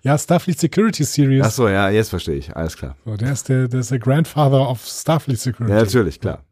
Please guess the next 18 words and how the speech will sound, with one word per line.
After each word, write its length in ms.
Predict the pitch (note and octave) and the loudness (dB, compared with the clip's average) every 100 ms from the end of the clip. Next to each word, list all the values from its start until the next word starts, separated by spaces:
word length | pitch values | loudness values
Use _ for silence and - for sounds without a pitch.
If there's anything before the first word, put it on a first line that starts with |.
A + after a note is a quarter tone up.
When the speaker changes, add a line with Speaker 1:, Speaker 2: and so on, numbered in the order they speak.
| - | -12
Speaker 2:
Ja. 140 | F2 - - - - _ _ _ _ _ | -12 -12 -20 -20 -20 _ _ _ _ _
Speaker 1:
Ähm, 560 | C#3+ D3 D3 D3 D3+ C#3+ _ _ - _ - | 4 6 6 4 2 -2 _ _ -20 _ -6
die 80 | C3 | 0
Kiste 280 | F3 F#3 C#3+ | 2 2 4
selber 260 | C3+ E3+ | 6 6
fand 140 | B2+ B2+ | 4 0
ich 60 | |
auch 100 | C#3 | 0
ganz 160 | C3+ A#2+ | -4 -4
schön, 240 | - C3+ | 0 2
weil 100 | B2 | 2
die 80 | A#2 | 2
so 120 | A2 | 4
ein 40 | A#2+ | 4
bisschen 220 | C#3+ C#3+ | 2 2
aussah 320 | A#2+ B2+ B2+ | 0 2 4
wie, 300 | A#2 A#2+ A#2+ | 4 6 4
ähm, 480 | C3+ B2 A2+ A2 G#2+ | 4 4 6 6 2